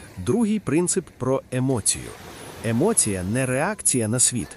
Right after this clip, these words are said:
Емоція — це сигнал, що організовує сприйняття світу.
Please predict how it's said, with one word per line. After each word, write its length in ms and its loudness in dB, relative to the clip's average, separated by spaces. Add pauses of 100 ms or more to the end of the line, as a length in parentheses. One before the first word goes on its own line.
(320)
Емоція — 580 2
це 180 4
сигнал, 580 2
що 320 0
організовує 800 0
сприйняття 760 0
світу. 400 0